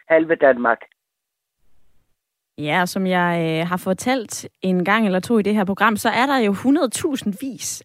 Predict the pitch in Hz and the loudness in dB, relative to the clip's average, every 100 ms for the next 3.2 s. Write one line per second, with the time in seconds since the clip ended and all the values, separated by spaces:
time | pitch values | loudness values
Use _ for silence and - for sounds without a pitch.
0 | _ 175 170 156 156 151 - 196 - - | _ 0 2 2 0 -2 0 0 0 0
1 | 190 277 - 226 185 175 180 175 - 180 | 0 0 0 0 -2 -2 -2 -2 0 0
2 | 180 196 285 - - - - 196 180 170 | 2 0 0 -8 -20 -12 0 4 6 4
3 | 165 165 | 4 2